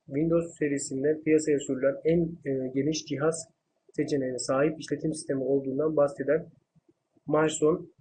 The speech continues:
bunun ardından bir kişiye ait tüm cihazlardan Windows'ların birbiriyle eşleşmesi,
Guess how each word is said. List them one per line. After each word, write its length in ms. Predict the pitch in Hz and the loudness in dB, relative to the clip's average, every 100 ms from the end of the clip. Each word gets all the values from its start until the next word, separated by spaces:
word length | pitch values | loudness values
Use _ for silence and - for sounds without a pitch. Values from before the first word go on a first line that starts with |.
| _ _ - | _ _ -8
bunun 280 | 156 160 180 | 0 2 4
ardından 580 | 151 151 156 147 160 165 | 4 4 4 2 2 0
bir 200 | 165 - | -2 -4
kişiye 360 | - 143 156 165 | -4 4 6 6
ait 380 | 139 139 156 151 | 4 4 2 0
tüm 140 | 170 | 0
cihazlardan 580 | 156 147 135 131 135 165 | 2 2 4 2 4 2
Windows'ların 840 | 156 151 147 147 135 160 175 - - | 2 0 0 0 0 0 -2 -8 -6
birbiriyle 500 | 139 143 151 151 135 | -4 -2 0 0 -2
eşleşmesi, 720 | 139 - 139 135 127 170 170 | -2 -4 -4 -6 -4 -4 -4